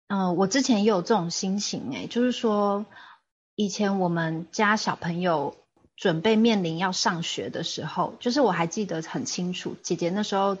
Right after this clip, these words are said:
准备要面临上中班的时候，因为是九月开学嘛，所以在七月的时候我就想说，那我要开始让他们慢慢调整作息，就是晚上早睡，然后早上也早起。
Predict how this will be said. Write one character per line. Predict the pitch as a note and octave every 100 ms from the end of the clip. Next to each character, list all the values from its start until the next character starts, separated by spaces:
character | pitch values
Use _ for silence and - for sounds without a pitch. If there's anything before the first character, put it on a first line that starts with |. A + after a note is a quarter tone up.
| -
准 | - F3 D#3
备 | F#3+
要 | F#3+ F#3+
面 | F#3+ G3
临 | F3+ D#3+
上 | E3 F3+ E3+
中 | E3 D#3+
班 | D#3+ D3 D#3
的 | B2+
时 | C#3+ - C#3+
候， | D#3 C#3 - - - - _ _
因 | C4+
为 | C#4
是 | C4
九 | B3+ A3+
月 | F3+
开 | F#3+ E3+
学 | F3+ -
嘛， | - - -
所 | -
以 | C4
在 | C4 A#3+ G#3+ F3+
七 | - - A#3 A3+
月 | A#3 G3
的 | E3+
时 | E3 F3
候 | F#3+
我 |
就 | D3 G3+
想 | G3+ -
说， | - F3+
那 | A#3
我 | F#3
要 | D#3+ F#3
开 | - G3
始 | -
让 | - F#3 F3
他 | E3+ E3
们 | F3 F3 D3+ - - - _ _ _ -
慢 | A3+
慢 | G#3+ G#3
调 | F#3+ F3
整 | D#3+ D3+
作 | D#3 F3 E3
息， | - -
就 | G3
是 | G3
晚 | G3+ D#3
上 | E3+ F#3
早 | F#3 -
睡， | - F#3 D3+
然 | D#3+
后 | F#3
早 | -
上 | D#3+ F#3
也 | D#3
早 | D3+ B2+ D3+
起。 | - - -